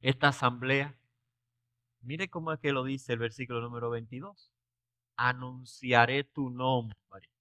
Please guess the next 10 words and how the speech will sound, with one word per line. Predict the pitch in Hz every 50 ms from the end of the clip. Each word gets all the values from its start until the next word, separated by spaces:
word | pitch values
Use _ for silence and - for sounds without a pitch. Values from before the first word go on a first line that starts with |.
| _ _ _ _ _ _ _ _ _ _ _ _ _ -
La | 131 139 147 147
razón, | 139 147 147 143 - - - 202 214 214
hermanos, | 190 165 160 147 139 135 135 131 131 131 127 - _ _ _ _ _ _ _ -
de | 147 151 160 175
ese | 214 240 - - 220
sufrimiento | - - 202 - 175 165 147 135 135 131 131 131 123 120 117 - 131 123 117 - _ _ _ _ _
era | - 185 214 233 233 226
tener | - 196 185 190 190 190 190 185 190 _
una | - 220 247 262 262 240 240 240
asamblea, | 208 - - 208 190 170 156 160 147 156 165 165 160 143 127 113 120 147 185 185 -